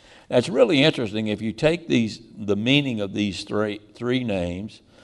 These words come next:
uh, Zechariah means "the Lord remembers." Uh, Be-, Berechiah means "Jehovah blesses."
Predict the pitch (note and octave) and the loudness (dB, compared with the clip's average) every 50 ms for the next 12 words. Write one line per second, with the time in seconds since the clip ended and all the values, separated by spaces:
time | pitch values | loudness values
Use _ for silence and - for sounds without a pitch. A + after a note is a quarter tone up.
0 | - - - _ _ - - G2 F#2+ G2 F#2+ F#2+ F#2+ G2 G2 F#2+ G2+ C3 C3+ C3+ | -20 -20 -20 _ _ -2 4 6 8 8 8 8 8 6 6 8 8 8 8 8
1 | D#3 C#3+ B2+ B2 A#2 A2+ A2 G#2+ G#2 A2 A2 A2 A2+ A#2 A#2 A2+ - - - _ | 4 4 6 8 10 10 10 8 6 2 0 0 0 -2 -2 -4 -8 -12 -12 _
2 | - G2+ G2+ G2 G2 G#2+ A2 A2 A2+ A2+ G#2 G#2 G2+ G2 G2 G2+ G#2 G2+ G2+ G2+ | 2 2 4 4 4 6 6 8 8 6 4 2 0 0 0 0 -2 -2 -2 -2
3 | A2+ C3+ - - - - - - _ _ _ _ _ _ _ _ _ _ _ - | -2 -4 -4 -6 -12 -14 -16 -20 _ _ _ _ _ _ _ _ _ _ _ 4
4 | - G#2 G#2+ G#2 G2+ G2 G2 F#2+ F#2+ F#2 F#2 F#2 F2+ - - - - - _ _ | 6 8 10 12 12 12 10 10 8 8 6 4 2 -2 -8 -16 -20 -20 _ _
5 | _ _ _ _ _ _ _ _ _ _ _ _ _ _ _ _ - F#2+ F2 G2+ | _ _ _ _ _ _ _ _ _ _ _ _ _ _ _ _ -20 -6 4 6
6 | A#2 C#3+ - A2 G#2+ G#2 G#2 B2+ D3 F3+ F#3 E3 - - - A#2 G#2 G2+ A2 A#2+ | 6 6 6 4 0 4 8 10 10 12 10 10 8 6 6 6 8 10 10 10
7 | B2 A#2 A2 G#2+ A2 A2 G#2+ G#2+ G2+ - - - _ - F2+ F2 A2 G#2+ G#2 A2+ | 8 6 4 2 0 0 0 0 -4 -8 -14 -20 _ -6 0 2 4 4 6 6
8 | A2 A2 A#2 A2 A#2 B2 B2 B2+ C3+ D3+ D#3+ D3 - - E2+ - - - - - | 6 6 4 4 0 -2 0 4 8 8 8 8 6 2 -12 -14 -16 -16 -18 -20
9 | - | -20